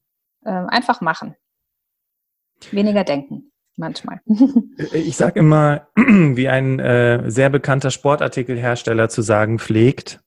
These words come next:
Speaker 2: „Just do it.“
Speaker 1: Ja, genau. Ich bin da voll bei dir.
Speaker 2: Klasse. Ladies and Gentlemen, wir sind am Ende des Interviews angekommen und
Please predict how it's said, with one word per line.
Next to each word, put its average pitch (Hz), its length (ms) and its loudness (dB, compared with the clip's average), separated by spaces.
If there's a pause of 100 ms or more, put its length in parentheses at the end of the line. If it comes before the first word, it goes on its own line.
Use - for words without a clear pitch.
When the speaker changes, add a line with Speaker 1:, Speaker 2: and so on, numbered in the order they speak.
(580)
Speaker 2:
„Just - 260 -8
do 135 100 -2
it.“ 110 220 -6 (960)
Speaker 1:
Ja, 247 200 2
genau. 220 300 0 (520)
Ich 185 220 -14
bin 208 120 -2
da 220 140 0
voll 247 240 0
bei 180 160 -2
dir. 175 220 -6 (360)
Speaker 2:
Klasse. 110 480 0 (840)
Ladies 175 280 2
and 170 100 -2
Gentlemen, 180 340 0
wir 160 80 0
sind 185 340 -2
am 151 200 -2
Ende 175 260 4
des 175 160 0
Interviews 165 500 2
angekommen 151 760 2
und 143 600 0